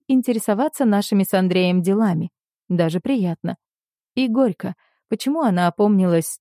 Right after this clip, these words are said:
только теперь. Про деньги, полученные от Николая, она рассказала с неохотой и не по собственной инициативе. И я поняла после того разговора,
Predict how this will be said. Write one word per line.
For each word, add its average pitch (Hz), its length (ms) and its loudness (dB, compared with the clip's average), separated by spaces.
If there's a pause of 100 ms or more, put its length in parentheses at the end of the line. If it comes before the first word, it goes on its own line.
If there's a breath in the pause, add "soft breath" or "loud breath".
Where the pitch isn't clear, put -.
только 175 340 0
теперь. 180 440 -6 (880)
Про 247 200 -2
деньги, 254 360 0
полученные 185 800 0
от 175 120 -2
Николая, 190 720 -2 (300)
она 254 260 2
рассказала 190 580 0
с - 100 -12
неохотой 180 720 -2 (360 soft breath)
и 277 100 0
не 277 120 4
по 262 140 -4
собственной 170 720 -2
инициативе. 185 840 0 (520)
И 247 80 -2
я 262 220 -2
поняла 269 360 2
после 180 360 -2
того 185 280 2
разговора, 170 640 0